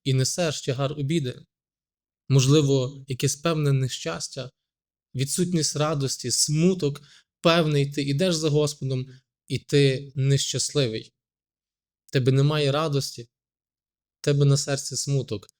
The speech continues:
Є різні причини, які до цього приводять, але сам факт, що воно є, це твій тягар, ти його несеш. Друзі, це наші певні такі гріховні тягарі, які є у всіх людей, я думаю.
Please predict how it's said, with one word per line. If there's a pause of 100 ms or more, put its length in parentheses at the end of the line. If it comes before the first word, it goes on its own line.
(120)
Є
різні
причини,
які
до
цього
приводять,
але
сам
факт, (480)
що
воно
є, (520)
це
твій
тягар, (280)
ти
його
несеш. (320)
Друзі, (840)
це
наші
певні
такі
гріховні
тягарі,
які
є (760)
у
всіх
людей,
я
думаю.